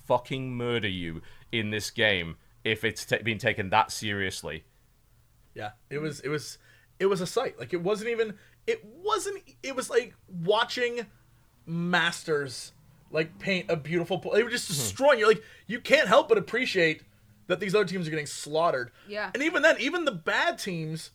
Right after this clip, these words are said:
Speaker 2: weren't bad. They just, it was like, you saw things like, "That is a genius idea." Like, I, to the,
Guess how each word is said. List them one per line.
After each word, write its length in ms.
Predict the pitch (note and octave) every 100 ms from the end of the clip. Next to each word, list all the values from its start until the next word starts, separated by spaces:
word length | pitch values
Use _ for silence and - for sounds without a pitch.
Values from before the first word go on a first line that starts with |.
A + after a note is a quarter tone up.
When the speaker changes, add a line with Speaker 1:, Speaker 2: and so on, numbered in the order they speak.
| _ _ _ -
Speaker 2:
weren't 260 | G4+ A#3
bad. 320 | C4+ F4 B3+
They 120 | G3 A3+
just, 280 | B3+ - - -
it 60 | A3+
was 180 | B3+
like, 280 | C4+ C4+ F#3+ - -
you 120 | A3
saw 320 | B3 - A3 C#4+
things 200 | A#3+ F3+
like, 180 | E3 D3+ -
"That 140 | B3
is 120 | D#4 F#3+
a 40 |
genius 520 | D#3+ C3 E3 D#3+ C#3+
idea." 420 | C#3 A#2+ A2+ D#2+ - _ _
Like, 200 | D#3 F3
I, 100 | E3
to 140 | E3+ A3+
the, 200 | B3+ G3